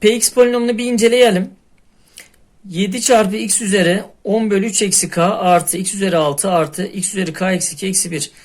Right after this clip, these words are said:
ifadesi bir polinom olduğuna göre K'nın alabileceği değerler toplamı kaçtır?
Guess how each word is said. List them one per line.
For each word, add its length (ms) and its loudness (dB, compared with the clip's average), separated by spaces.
ifadesi 680 2
bir 180 -2
polinom 400 2
olduğuna 360 2
göre 320 2
K'nın 380 2
alabileceği 600 2
değerler 360 2
toplamı 400 -4
kaçtır? 720 -4